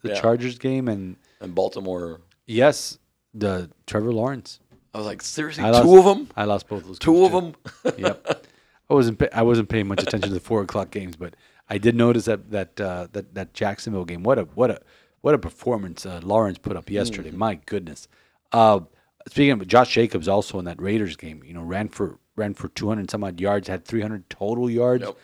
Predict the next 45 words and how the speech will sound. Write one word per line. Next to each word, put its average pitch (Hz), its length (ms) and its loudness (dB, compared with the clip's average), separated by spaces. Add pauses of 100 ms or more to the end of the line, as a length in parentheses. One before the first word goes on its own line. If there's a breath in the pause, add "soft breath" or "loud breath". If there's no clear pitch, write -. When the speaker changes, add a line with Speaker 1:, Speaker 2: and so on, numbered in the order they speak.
(160 soft breath)
Speaker 1:
had 107 160 -6
an 104 80 -2
eighty-six 110 420 -4
yard 107 300 -4 (160)
walk-off 104 560 0
touchdown 107 400 -8
in 87 80 -12
overtime. 117 600 -6 (540)
Uh, 85 260 -10 (200)
just 110 300 -10
incredible. 101 320 -4
And 87 80 -10
then 95 120 -8
last 120 360 -2
night, 98 340 -6
the 92 240 -12
Phillies 107 340 -8
taking 101 280 -8
it 92 80 -12
to - 80 -12
the 87 80 -12
Packers, 107 440 -4
even 139 160 -2
though 175 220 2 (240 soft breath)
it 131 80 -6
was 120 260 -4 (160)
a 104 60 -10
game, 120 560 0
and 101 160 -6
then 104 240 -8 (240)
I 98 120 -8
mentioned 110 340 -4
earlier 127 300 0
that 90 120 -12 (240)
Rodgers 104 380 -4
was, 87 200 -12 (460)
you 113 120 -16
know, 82 260 -16 (960)
put 113 160 4
out 113 100 4
of 110 60 -2
the 92 80 -8
game 113 220 -6
because 98 320 -8
of 82 180 -12